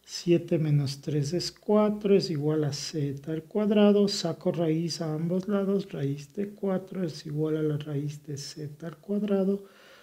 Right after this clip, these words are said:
Sería dos es igual a z. Aquí hay más menos, ¿no? Pero vamos a tomar solo el dos,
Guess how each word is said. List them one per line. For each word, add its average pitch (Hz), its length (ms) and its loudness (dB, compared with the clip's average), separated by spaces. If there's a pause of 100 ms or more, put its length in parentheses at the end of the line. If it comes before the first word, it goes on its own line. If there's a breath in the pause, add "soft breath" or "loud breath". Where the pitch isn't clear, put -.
(220 loud breath)
Sería 151 520 4
dos 202 580 4
es 156 260 -4
igual 160 320 0
a 165 60 0
z. 233 380 -2
Aquí 269 320 4
hay 233 260 8
más 202 380 6
menos, 170 400 6
¿no? 180 260 0
Pero 190 160 2
vamos 208 240 4
a 180 100 0
tomar 160 280 -4
solo 151 320 2
el 131 120 0
dos, - 380 -10